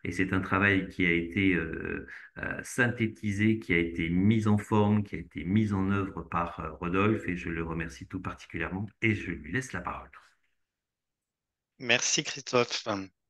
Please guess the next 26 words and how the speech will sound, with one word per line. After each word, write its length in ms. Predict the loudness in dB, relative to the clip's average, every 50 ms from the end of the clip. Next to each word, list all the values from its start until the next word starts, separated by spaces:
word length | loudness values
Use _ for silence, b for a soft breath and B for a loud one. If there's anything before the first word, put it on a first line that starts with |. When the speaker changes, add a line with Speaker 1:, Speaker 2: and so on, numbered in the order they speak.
| _ _ _ _ _ _ _ _ _ _ _ _ _ _ _ _ _ _ _ _ _ _ _ _ _ _ _ _ _ _ _ _ _ _ _ _ _ _ _ _ _ _ _ _ _ _ _ _ _ _ _ _ _ _ _ _ _ _ _ _ -2
Speaker 2:
Donc, 140 | 0 4
je 40 | 4
vais 60 | 4
effectivement 440 | 6 4 4 2 4 4 6 6 6
vous 100 | 6 4
présenter 640 | 4 4 4 6 6 4 4 4 4 4 4 2 0 -2
un 120 | -4 -4
petit 200 | -2 -2 -2 -4
peu 320 | -2 2 4 4 4 4 4
le 120 | 2 2 4
cheminement 480 | 4 6 6 4 4 4 4 4 4
et 40 | 4
le 80 | 4 4
résultat 420 | 2 2 0 0 2 4 4 4
de, 340 | 6 6 4 4 4 2 0 0
de 140 | 2 2 4
nos 140 | 4 4
travaux. 540 | 2 4 4 4 2 2 2 0 0 -2 -2 -8 _ _ _ _ _ _ _ _ _ b b b b b b _ _ -2
Je 100 | 2 4
rebondis, 440 | 4 6 6 6 6 6 6 6
Christophe 400 | 6 6 4 4 4 4 4 4
nous 80 | 2 4
parlait 420 | 6 6 6 8 8 6 6 4 2
il 100 | -2 -2
y 80 | 0 2
a 360 | 4 4 6 6 4 4 2